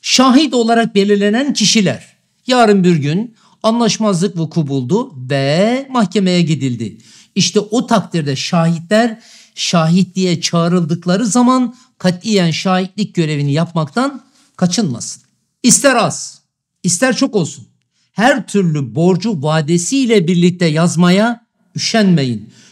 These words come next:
Çünkü Allah nazarında en makbul, şahitlendirilmesi itibariyle en sağlam ve borca dair bir şüpheye düşmemeniz bakımından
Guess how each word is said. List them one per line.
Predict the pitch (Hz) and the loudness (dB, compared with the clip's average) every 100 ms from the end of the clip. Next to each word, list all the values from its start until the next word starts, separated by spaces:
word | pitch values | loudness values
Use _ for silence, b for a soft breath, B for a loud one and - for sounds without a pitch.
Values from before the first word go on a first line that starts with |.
| b | b
Çünkü | - 220 185 196 | -2 2 2 0
Allah | 160 160 156 185 175 | -4 -4 0 2 2
nazarında | 160 151 156 156 147 | 2 0 -2 -2 -6
en | - 208 220 | -6 0 2
makbul, | 165 143 - 190 240 240 B B B B | 2 0 -2 -2 -2 -6 B B B B
şahitlendirilmesi | - - 165 160 165 185 165 165 175 165 160 170 190 180 185 180 269 254 | -8 -2 0 2 2 0 -2 0 2 2 2 2 2 2 0 0 -4 -2
itibariyle | 233 233 190 175 165 160 151 123 104 B B B - | -2 -2 0 0 0 0 -2 -4 -8 B B B -2
en | 214 262 | 2 2
sağlam | - 226 202 208 226 226 208 B B B B | 2 2 2 2 0 0 -4 B B B B
ve | 151 143 | -2 0
borca | 165 147 226 175 | 0 0 0 2
dair | 214 202 196 185 | 2 2 0 0
bir | 156 175 | 2 0
şüpheye | - - 196 185 175 165 131 | 0 -6 -2 0 0 0 -2
düşmemeniz | 143 226 - 190 196 185 175 156 127 | -2 -2 -2 -2 0 2 0 0 -2
bakımından | 165 180 214 208 208 196 175 123 | -2 -2 0 0 0 0 0 -2